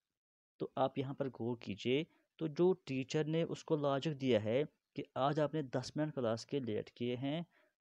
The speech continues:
कल आप बीस मिनट लेट, लेट करोगे, तो उसके बाद आप तीस मिनट लेट करोगे, उसके बाद आप चालीस मिनट लेट करोगे, तो मतलब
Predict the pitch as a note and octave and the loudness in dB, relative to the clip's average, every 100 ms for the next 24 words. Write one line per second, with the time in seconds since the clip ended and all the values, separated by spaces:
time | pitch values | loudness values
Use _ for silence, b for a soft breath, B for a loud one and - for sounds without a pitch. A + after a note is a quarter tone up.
0 | _ - C#3+ D3 B2 A#2+ B2 D#3+ C#3+ A#2 | _ 2 6 6 4 0 0 -4 0 0
1 | A2+ - B2 C3+ - A#2+ A#2+ B2+ D3 D#3+ | -2 -2 4 4 4 4 4 2 0 0
2 | _ _ _ - - A#2 D#3 D3 D3+ D3 | _ _ _ -8 -6 -4 0 2 0 -2
3 | C3+ B2+ D#3+ D3 B2 A#2 A#2 A2+ C3 D#3 | -2 -2 -2 -2 -2 0 0 2 0 0
4 | - _ - - D3 D3+ - C3 C#3+ C#3+ | -4 _ -10 -2 2 2 2 -2 0 0
5 | C#3+ D3+ C#3+ D3 C#3 E3+ C#3+ C3 C#3+ | 0 0 0 -2 0 0 2 0 -2